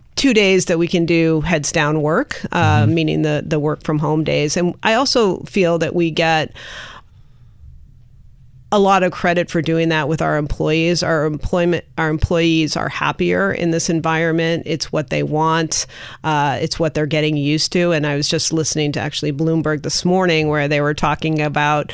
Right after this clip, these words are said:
Speaker 1: how the trains are getting busier and
Speaker 2: Mm-hmm.
Speaker 1: workplaces are going,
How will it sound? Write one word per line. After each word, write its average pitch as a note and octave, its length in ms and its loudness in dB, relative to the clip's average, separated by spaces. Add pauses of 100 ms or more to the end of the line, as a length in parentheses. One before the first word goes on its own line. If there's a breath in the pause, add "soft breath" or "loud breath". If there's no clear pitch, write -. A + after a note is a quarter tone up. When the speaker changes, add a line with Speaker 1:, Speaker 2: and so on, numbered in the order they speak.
(300 loud breath)
Speaker 1:
how D#3+ 460 2
the D#3 100 0
trains F#3+ 460 4
are F#3 80 4
getting F3+ 320 4
busier F3 800 4
and E3 380 4
Speaker 2:
Mm-hmm. E3 180 4
Speaker 1:
workplaces F3+ 800 2
are F3 100 2
going, E3+ 480 2